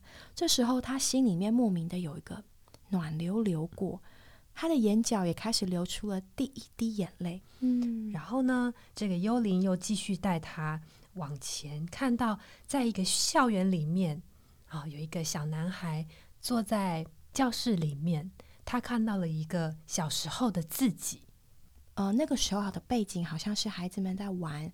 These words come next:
Speaker 1: 但他是独自坐在那个寄宿学校的教室里面看书，
Speaker 2: 嗯。
Speaker 1: 没有朋友，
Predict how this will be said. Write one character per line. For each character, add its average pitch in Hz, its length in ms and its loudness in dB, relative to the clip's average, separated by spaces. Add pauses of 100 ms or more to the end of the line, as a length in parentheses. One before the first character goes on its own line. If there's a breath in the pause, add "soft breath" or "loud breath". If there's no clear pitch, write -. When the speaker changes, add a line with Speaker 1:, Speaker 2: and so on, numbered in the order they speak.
(320 loud breath)
Speaker 1:
但 240 160 0
他 240 160 0
是 254 80 2
独 185 280 -2
自 196 360 0 (200)
坐 214 200 0
在 190 200 -2
那 185 100 0
个 175 160 -4
寄 233 260 0
宿 220 240 -2
学 165 260 -4
校 196 260 0
的 170 80 0
教 208 240 0
室 - 260 2
里 165 100 -2
面 170 220 -2
看 220 360 -2
书， 185 540 -2 (280 loud breath)
Speaker 2:
嗯。 202 360 0
Speaker 1:
没 208 100 2
有 214 100 4
朋 170 500 -2
友， 180 260 -2